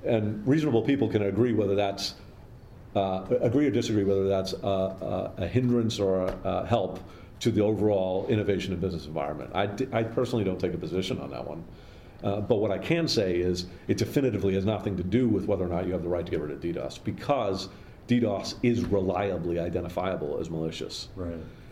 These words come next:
Speaker 1: And so passing malicious traffic under the auspices of net neutrality is laziness, in my opinion.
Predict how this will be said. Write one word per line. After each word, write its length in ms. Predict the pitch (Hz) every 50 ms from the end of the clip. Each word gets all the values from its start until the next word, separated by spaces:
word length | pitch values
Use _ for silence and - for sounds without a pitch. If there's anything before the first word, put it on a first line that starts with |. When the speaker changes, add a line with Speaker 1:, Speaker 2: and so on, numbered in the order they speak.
| - - -
Speaker 1:
And 100 | 113 -
so 100 | 123 110
passing 380 | - 139 139 139 - 147 123
malicious 340 | 107 107 113 113 110 - 101
traffic 380 | - - 113 107 101 - 101 92
under 120 | 90 85
the 140 | 90 95 98
auspices 320 | 92 95 95 95 87 -
of 80 | 95 90
net 180 | 95 90 -
neutrality 480 | 113 113 - - 120 117 101 92 85 82
is 120 | 78 82
laziness, 680 | 98 101 101 98 101 95 85 82 82 69 65 - - -
in 80 | 95
my 140 | 85 82 78
opinion. 400 | 76 76 - 76 64 58 58